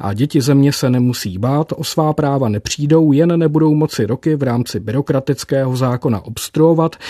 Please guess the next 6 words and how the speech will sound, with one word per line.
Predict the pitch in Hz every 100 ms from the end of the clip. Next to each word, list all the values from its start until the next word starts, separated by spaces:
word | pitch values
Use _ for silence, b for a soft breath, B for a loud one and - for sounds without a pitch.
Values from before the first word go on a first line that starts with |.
| B
a | 113
zdržovat | 113 120 156 156 160 147
například | 131 135 - 117 131 120 98
rekonstrukci | 104 117 113 - 123 - 123
D | 110 117 117
jedna. | 120 127 107